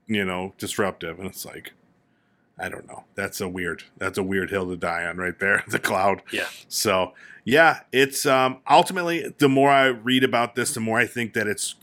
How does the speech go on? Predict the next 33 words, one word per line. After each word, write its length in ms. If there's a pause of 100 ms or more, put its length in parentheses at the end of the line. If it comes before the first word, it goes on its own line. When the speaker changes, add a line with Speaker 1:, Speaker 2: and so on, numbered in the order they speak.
(140)
Speaker 1:
gonna 320
go 240
through. 420
I 100
don't 240
think 380 (400)
the 140
F 160
T 220
C 280
really 380
did 420 (100)
much 520
in 240
this 400 (300)
trial 500
to 280 (1000)
prove 580
anything 640
that, 340
you 160
know, 180
there's 200
a 60
lot 400
of 260 (580)
things 300
that 140
could 160
be 80
construed 760
that 240
way. 360